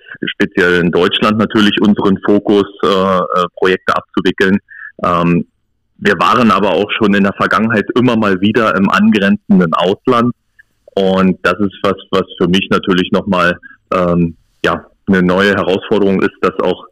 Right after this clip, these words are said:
wir noch mehr im Ausland machen und vielleicht noch weiter weg.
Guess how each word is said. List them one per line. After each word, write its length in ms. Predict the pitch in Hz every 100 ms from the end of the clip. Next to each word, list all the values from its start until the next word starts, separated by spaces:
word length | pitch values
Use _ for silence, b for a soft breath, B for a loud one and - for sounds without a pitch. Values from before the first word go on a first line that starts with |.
| b b b
wir 160 | 104 101
noch 200 | 110 -
mehr 380 | 104 104 123 107
im 140 | 107
Ausland 420 | 82 92 - 92
machen 340 | 95 85 110 104
und 120 | 85
vielleicht 300 | 98 87 -
noch 140 | 95 -
weiter 360 | 80 85 101 87
weg. 180 | 104